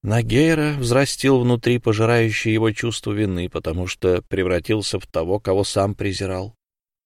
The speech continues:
Лукас даже не осознавал, какие ужасные события произошли в школе, где он учился, и теперь привычные воспоминания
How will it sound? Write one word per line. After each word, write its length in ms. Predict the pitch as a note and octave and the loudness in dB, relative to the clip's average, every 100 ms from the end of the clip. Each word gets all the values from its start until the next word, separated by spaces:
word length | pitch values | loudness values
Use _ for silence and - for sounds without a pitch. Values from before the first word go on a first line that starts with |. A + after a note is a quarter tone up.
| _ | _
Лукас 540 | G#2 A2+ A#2 A#2+ - | 4 6 4 -4 -6
даже 340 | G2+ G2+ G#2 G#2+ | 2 4 4 2
не 80 | G#2+ | 0
осознавал, 600 | G#2 A2+ G#2+ A2 A2+ A2 | 2 0 2 4 4 4
какие 300 | G#2+ - G#2+ | 0 2 2
ужасные 520 | G#2+ A2+ A2+ - A2+ | 4 2 2 0 -2
события 560 | - G#2+ A2+ C3 B2+ | 0 0 2 0 -2
произошли 520 | B2 A#2+ A#2 A#2 - B2 | 0 -2 0 -2 2 0
в 60 | |
школе, 380 | - - C3 B2 | 0 2 4 4
где 160 | A2 A#2 | 4 2
он 140 | A#2 | 4
учился, 500 | A#2 - C#3+ B2 - | 0 0 -2 -2 -6
и 140 | - - | -8 -6
теперь 400 | F#2+ - A2+ A#2+ | -8 0 -2 0
привычные 600 | A#2+ A2+ A#2+ C3 - A2+ | -2 0 0 -2 -2 0
воспоминания 840 | A#2 - A2 G#2+ A2 A#2+ A2+ A2+ | 0 0 0 2 2 2 -2 -4